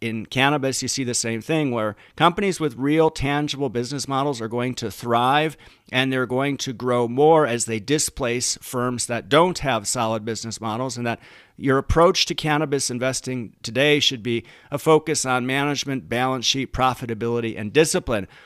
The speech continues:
They say discipline to focus on the core business, pay taxes, and keep operating expenses in line with the company's performance. So I think that, uh,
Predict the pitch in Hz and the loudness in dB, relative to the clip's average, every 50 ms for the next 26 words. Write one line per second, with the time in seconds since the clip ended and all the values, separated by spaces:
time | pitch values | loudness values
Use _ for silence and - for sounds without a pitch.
0 | - _ _ - 170 160 - - 160 147 135 110 143 147 - - 156 - - 135 | -20 _ _ 2 2 2 4 4 2 2 4 6 4 4 4 4 -2 0 0 -2
1 | 123 127 123 - 147 139 131 - 139 127 - 127 123 113 113 - - 131 127 123 | -2 -2 -2 0 0 0 0 0 -4 -6 -4 -4 -4 -6 -6 -6 -2 0 0 0
2 | 110 127 135 131 120 135 131 127 - - - 135 123 117 - 120 123 127 123 117 | 2 0 -2 -2 -2 -4 -4 -4 -6 -6 -4 -2 -2 -2 -2 0 0 0 0 -2
3 | - 123 120 113 110 - - - - - - - _ - 117 113 120 113 - - | -4 -6 -6 -6 -6 -8 -14 -20 -20 -20 -20 -20 _ -6 -4 -4 -4 -4 -2 2
4 | 151 165 160 - - - 131 135 156 175 - - 190 185 180 175 175 175 170 165 | 2 2 2 2 -2 2 4 6 6 6 4 2 2 2 4 4 4 2 2 0
5 | - - - - 160 160 156 - 175 170 127 147 139 131 127 127 127 131 135 135 | -2 -2 0 2 2 2 2 0 -2 -2 -2 -2 -2 -2 -2 0 0 2 2 0
6 | 139 143 131 123 - 117 110 - 127 131 127 - 123 123 120 110 - - 110 - | 0 -2 -4 -4 -6 -8 -6 -2 -2 -2 -2 -2 -4 -6 -6 -6 -8 -10 -10 -4
7 | - 139 131 123 113 110 - - 160 151 - - 202 208 196 - 185 180 151 135 | -2 0 0 0 0 -2 0 2 2 2 4 2 2 2 2 2 4 4 4 4
8 | - - - - - - _ _ _ - - 139 131 123 | 2 -8 -20 -20 -20 -20 _ _ _ -6 -2 0 0 0